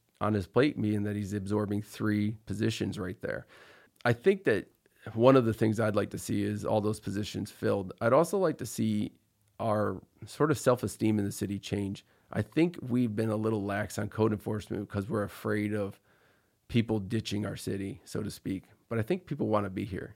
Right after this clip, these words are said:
And I, I invested, you know, in fourteen buildings in the city because I believe that people wanna be here, and I believe in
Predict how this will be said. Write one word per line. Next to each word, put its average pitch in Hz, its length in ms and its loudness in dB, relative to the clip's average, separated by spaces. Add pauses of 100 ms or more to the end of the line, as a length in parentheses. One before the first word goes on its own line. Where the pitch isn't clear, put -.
(120)
And 107 140 0
I, 117 340 2 (520)
I 113 480 4
invested, 104 680 -2 (160)
you 113 100 -2
know, 104 100 -2
in 101 80 -6
fourteen 107 420 0
buildings 110 360 4
in 101 60 -2
the 104 80 -4
city 101 320 -6 (560)
because 107 360 6 (220)
I 127 240 4
believe 101 440 -2
that 98 120 -6
people 101 220 -4
wanna 101 200 -4
be 98 160 -6
here, 95 300 -4
and 101 180 -4
I 110 200 0
believe 104 300 -2
in 98 200 -6